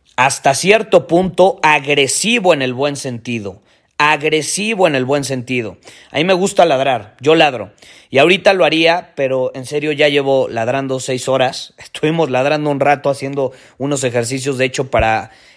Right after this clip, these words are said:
ejercitar la voz, para hacer una voz más poderosa, con mayor proyección, impacto.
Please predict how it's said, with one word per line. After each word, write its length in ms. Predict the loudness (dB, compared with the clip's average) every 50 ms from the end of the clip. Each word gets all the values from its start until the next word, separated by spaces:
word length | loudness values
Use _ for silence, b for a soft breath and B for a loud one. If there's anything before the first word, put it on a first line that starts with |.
| b
ejercitar 800 | _ -12 -10 -4 -4 -4 -4 -4 -8 -10 -4 0 2 2 2 2
la 220 | 2 2 2 2
voz, 320 | 4 4 2 2 0 -2 -4
para 440 | _ 0 2 2 2 0 0 -4 B B B B B B B
hacer 300 | -8 -6 -2 -2 -2 -2
una 200 | 0 0 0 2
voz 280 | 2 2 0 0 -2
más 240 | -4 -4 -4 -4 -4
poderosa, 800 | -10 _ -2 -2 0 2 2 2 4 2 2 2 0 -2 -2 -2
con 140 | -4 -4 -4
mayor 380 | -4 -4 -2 -2 -2 -2 -2
proyección, 1040 | -4 -2 0 0 0 0 -4 -8 -8 -8 -8 -6 -6 -6 -2 2 4 4 4 2 0
impacto. 840 | -2 -4 -6 -8 -8 _ 0 0 0 0 -4 -8 _ -4 -4 -4 -4